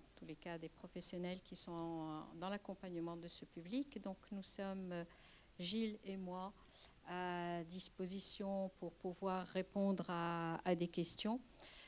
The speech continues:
L'auteur, euh, de ce film ne pouvait pas être là, euh, aujourd'hui. Euh, c'est un de ses premiers films. Euh, il était très,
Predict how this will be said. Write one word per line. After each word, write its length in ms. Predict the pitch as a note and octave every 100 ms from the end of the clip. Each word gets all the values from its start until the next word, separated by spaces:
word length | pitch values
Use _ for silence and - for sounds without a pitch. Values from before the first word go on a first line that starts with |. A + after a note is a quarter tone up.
| - -
L'auteur, 640 | G3+ G#3 G#3 A#3+ A#3+ A#3+ A#3 - - - -
euh, 120 | G3
de 120 | F#3+ G#3
ce 220 | - A3
film 580 | - - C4 A#3+ F#3+ F3+ - -
ne 140 | G3 G3
pouvait 440 | - C4 A#3 A#3
pas 440 | A#3 A3+ A3 G#3+ -
être 360 | G3 G3+ - G3
là, 340 | G3 G3 G3 - - -
euh, 840 | F#3 F#3 F3 E3+ E3+ E3 E3 D#3+ D#3
aujourd'hui. 600 | F3+ E3+ F3+ E3+ F#3+ A#3+ - - - - - - - - -
Euh, 920 | F#3 F3 F3 E3+ E3+ E3 E3 E3 E3 E3
c'est 400 | - F#3+ - -
un 240 | G3 G3
de 180 | F#3 F3+
ses 300 | - F3+ E3+
premiers 520 | E3+ - F#3+ F#3 F3
films. 580 | - - F#3+ A3+ G3+ D3+ - - - -
Euh, 1160 | E3+ D#3+ D#3 D#3 D#3 D3+ D#3 D3+ D3+ D3+ D3+ D#3
il 340 | D#3 D#3+ D#3+
était 240 | D#3+ - E3+
très, 560 | - F3+ E3 E3 D#3+